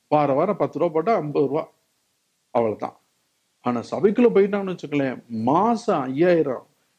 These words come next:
ரெண்டாயிரம், பத்தாயிரம் தசம பாகம், ஒவ்வொரு வாரம் ஞாயிற்றுக்கிழமை மூணு காணிக்க, நாலு காணிக்க, அதோட தசம பாகமும் கொடுக்கணும். மாசமே இருக்கிற காசெல்லாம் கொடுத்துட்டு புழு-, புழிஞ்சு எடுத்துக்கிட்டு இருக்கேன்.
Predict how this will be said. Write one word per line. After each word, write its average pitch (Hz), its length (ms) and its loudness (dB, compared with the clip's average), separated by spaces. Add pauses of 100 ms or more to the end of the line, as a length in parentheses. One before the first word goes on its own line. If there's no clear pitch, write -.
(120)
ரெண்டாயிரம், 139 640 0 (220)
பத்தாயிரம் 156 600 0
தசம 180 420 0
பாகம், 135 360 -6 (300)
ஒவ்வொரு 170 420 2
வாரம் 208 280 0
ஞாயிற்றுக்கிழமை 180 520 -6
மூணு 233 240 2
காணிக்க, 190 560 -2 (100)
நாலு 214 340 2
காணிக்க, 214 580 -6 (580)
அதோட 208 380 4
தசம 220 460 -2
பாகமும் 226 400 -2
கொடுக்கணும். 214 360 -8 (1120)
மாசமே 226 480 4
இருக்கிற 214 320 4
காசெல்லாம் 202 440 -2
கொடுத்துட்டு 180 500 -6
புழு-, 98 280 -14 (180)
புழிஞ்சு 214 280 4
எடுத்துக்கிட்டு 143 240 -2
இருக்கேன். - 320 -14